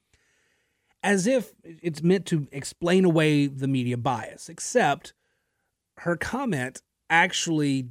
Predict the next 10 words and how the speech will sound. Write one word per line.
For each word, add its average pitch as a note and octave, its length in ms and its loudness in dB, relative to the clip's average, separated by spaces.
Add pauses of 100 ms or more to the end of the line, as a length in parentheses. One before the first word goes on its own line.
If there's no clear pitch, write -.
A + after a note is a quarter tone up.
(120)
doesn't F#3 360 0
make C#3+ 280 -2
that D3 240 -2
much C3+ 240 -2
sense G3 340 -4
as B2+ 80 -10
a B2+ 60 -10
standalone A#2+ 680 -6
issue. - 400 -8 (4000)
Because, F#3+ 600 0